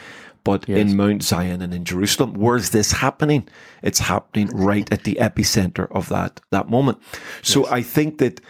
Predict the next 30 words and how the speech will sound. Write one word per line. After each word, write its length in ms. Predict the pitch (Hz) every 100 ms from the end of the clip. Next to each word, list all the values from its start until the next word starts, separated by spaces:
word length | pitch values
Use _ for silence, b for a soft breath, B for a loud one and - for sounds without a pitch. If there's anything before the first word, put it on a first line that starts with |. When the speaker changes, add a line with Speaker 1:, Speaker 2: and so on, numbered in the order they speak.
| B -
Speaker 1:
there's 160 | 117
a 80 | 123 - -
gorgeous 640 | 113 120 156 147 123 101
allusion 720 | - 101 101 120 120 127 110
there 320 | 98 90 - -
to 220 | - 110 101
the 220 | 107 101
geographic 880 | - 127 127 101 113 107 98 101 -
position 680 | 107 95 107 110 - 165 98 b b b b -
of 120 | -
this 200 | 110 -
outpouring 520 | 104 95 - 98 98 95
of 80 |
the 100 | 101
Spirit 460 | 92 - 92 92 -
and 180 | 110 110
its 120 | 101 -
potential 540 | 101 - 101 95 98 -
impact. 520 | 104 104 123 113 - B B B
And 180 | 113 113
that's 260 | 120 - -
not 220 | 110 -
lost 440 | 104 95 104 - 107
on 100 | 98
anyone 460 | 101 101 98 95
who 120 | 92
knows 360 | 95 95 92 92
the 100 | 98
Joel 300 | - 87 87
prophecy, 680 | - 87 87 101 - 110